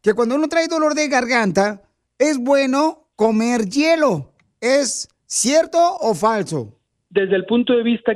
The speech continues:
Speaker 2: que el hielo desinflama, podría temporalmente reducir la molestia, pero también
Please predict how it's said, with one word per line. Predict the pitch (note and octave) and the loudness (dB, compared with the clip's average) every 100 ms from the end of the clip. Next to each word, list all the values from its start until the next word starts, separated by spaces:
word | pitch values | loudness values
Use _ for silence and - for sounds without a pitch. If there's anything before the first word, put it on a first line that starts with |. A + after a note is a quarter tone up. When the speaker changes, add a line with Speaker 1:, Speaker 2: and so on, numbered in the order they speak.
| - | 0
Speaker 2:
que | F#3 | -2
el | E3+ D#3 | -2 -2
hielo | F#3+ A#3 G3+ F3+ | 0 2 2 0
desinflama, | E3+ F3 F3 E3 - A3+ G#3 D#3+ D3 D3 _ _ - | 0 -4 -4 -4 -2 -2 0 -2 -2 -6 _ _ -2
podría | F3 F3 G3+ G#3 | 0 2 0 0
temporalmente | G3 F3+ E3+ F3+ G3 G3 A3+ G3 - F3+ F3 _ _ _ - | -2 -4 -2 0 0 0 0 0 0 -2 -2 _ _ _ -6
reducir | E3+ E3 D#3+ F#3 | -2 0 0 0
la | F#3+ | 0
molestia, | F#3 F3 F3 B3 - E3+ - | 0 0 0 -2 -2 -6 -2
pero | E3 D#3+ D#3+ | -2 0 0
también | D#3 D#3+ E3 G#3+ F#3+ G#3+ | -2 -4 0 0 0 -2